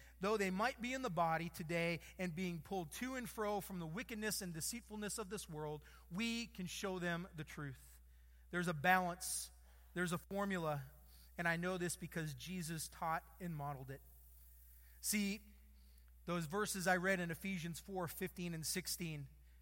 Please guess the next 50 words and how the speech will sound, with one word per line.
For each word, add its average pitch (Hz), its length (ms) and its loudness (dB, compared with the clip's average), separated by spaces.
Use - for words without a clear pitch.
that's 185 240 4
the 175 100 0
way 170 240 2
that 160 160 -4
Jesus 147 380 -2
Christ - 580 0
has 156 220 0
led 165 180 4
us - 340 0
to 160 60 -4
follow. 160 360 2
We 170 140 -2
don't 190 180 0
need 185 160 -2
to 165 60 -4
compromise. 170 840 0
As 170 100 0
Paul 190 420 4
writes, 180 320 2
we 185 120 -2
can 170 180 -4
speak - 360 -2
the 170 80 -4
truth 208 360 -6
in 170 180 -2
love. 165 300 2
We 185 120 -4
can 170 180 -6
grow 196 320 0
in 208 80 0
him. 180 320 0
Jesus 202 360 -2
is 170 140 -4
the 175 80 -2
one 196 380 -2
who 170 300 -2
holds 202 360 -4
the 160 100 -4
body 170 440 4
together. 147 480 -4
And 160 80 -2
that's 160 160 0
such 190 240 0
a 151 60 -4
beautiful 165 440 -4
picture 170 300 -6
of 143 100 -4
what 160 140 -6
the 139 80 -10
church - 480 -6